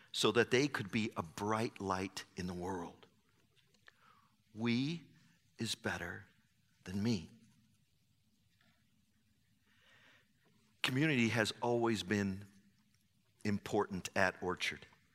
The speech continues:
And for us to remain strong and faithful, and for us to grow and stay healthy, we need community. So here's three quick reasons why. Number one,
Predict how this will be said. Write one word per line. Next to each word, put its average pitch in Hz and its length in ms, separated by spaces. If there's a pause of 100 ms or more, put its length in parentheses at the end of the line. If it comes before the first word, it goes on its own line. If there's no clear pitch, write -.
(920)
And 113 100
for 120 140
us 127 160
to 123 80
remain 110 380
strong 120 720
and 98 120
faithful, 120 680
and 95 120
for 104 140
us 117 240
to - 120 (100)
grow 113 600
and 92 140
stay 98 320
healthy, 120 560 (500)
we 104 480 (160)
need 95 520 (540)
community. 117 600 (1600)
So 127 120
here's 117 240
three 127 240
quick - 300
reasons 98 340
why. 90 360 (920)
Number 107 160
one, 101 280